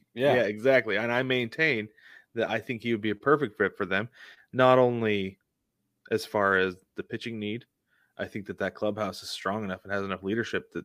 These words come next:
Speaker 2: like, if he's dinking around, because Jesse Winker got run out of town,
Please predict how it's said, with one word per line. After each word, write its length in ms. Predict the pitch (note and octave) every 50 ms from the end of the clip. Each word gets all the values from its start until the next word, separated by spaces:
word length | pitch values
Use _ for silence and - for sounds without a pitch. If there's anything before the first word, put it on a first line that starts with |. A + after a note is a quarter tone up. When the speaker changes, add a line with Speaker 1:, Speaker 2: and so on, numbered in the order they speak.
| - -
Speaker 2:
like, 200 | D2 D2+ D2 -
if 100 | F#2+ -
he's 380 | - A2 G#2 G2 F#2+ - - - _ _ _ _ _ _ _ _ _ _ _ _ _ _ _ _ _ _ _ _ _ _ -
dinking 260 | G#2+ G#2+ G#2+ A2 F#2+
around, 480 | F#2 F2+ G#2+ A#2 A#2+ G#2+ G2 G2+ G#2 - - - - - - - -
because 300 | B2+ - C#3 B2 A#2 -
Jesse 420 | G#2+ A2 C#3 E3+ E3 - F3 C#3
Winker 300 | B2+ D#3+ G#3+ - B3+ F#3
got 180 | C3 A#2 G2 F#2+
run 160 | G#2 G2 F#2+
out 120 | F2 D#2+ C2+
of 100 | - -
town, 280 | - D#2+ - - G2